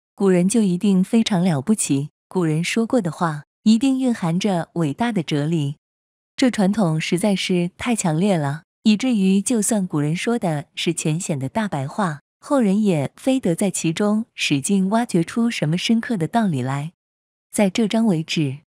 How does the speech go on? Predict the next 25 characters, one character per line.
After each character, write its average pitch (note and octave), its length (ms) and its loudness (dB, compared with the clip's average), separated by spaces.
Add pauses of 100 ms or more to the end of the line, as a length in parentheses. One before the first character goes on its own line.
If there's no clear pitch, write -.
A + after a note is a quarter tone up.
(160)
我 G#3 80 0
们 A3 120 2
已 A3+ 140 0
经 C4 220 -4
把 F#3 180 -6
佛 E3+ 180 -4
学 F#3+ 220 -4
理 F3 160 -4
论 F#3+ 160 -2
的 F3 80 -4
主 C#3+ 180 -6
线 F3+ 240 -4
说 A3 220 -6
完 F3+ 180 -4
了。 E3 300 -6 (600)
作 C#4+ 180 4
为 G3+ 160 2
理 G#3 160 2
论 F#3+ 160 2
的 E3+ 100 2
最 G#3 220 0
后 F3 280 -2
一 D#3 160 -2
部 F#3+ 140 2
分， E3+ 380 0